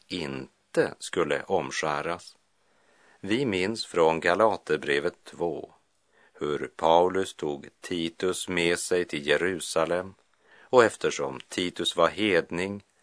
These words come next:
skulle judarna inte tvinga Titus att omskära sig. Jag citerar Galaterbrevet två, vers ett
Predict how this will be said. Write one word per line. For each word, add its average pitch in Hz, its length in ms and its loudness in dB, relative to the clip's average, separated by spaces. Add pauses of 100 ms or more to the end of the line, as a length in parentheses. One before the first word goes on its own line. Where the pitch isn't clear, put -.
(240)
skulle 104 340 2
judarna 92 760 0
inte 113 300 -2
tvinga 80 640 -4
Titus - 840 -6
att 85 220 0
omskära 67 580 0
sig. - 320 -8 (800)
Jag 90 120 2
citerar 76 680 -2
Galaterbrevet 82 960 0
två, 78 480 -2
vers 80 380 0
ett - 500 -10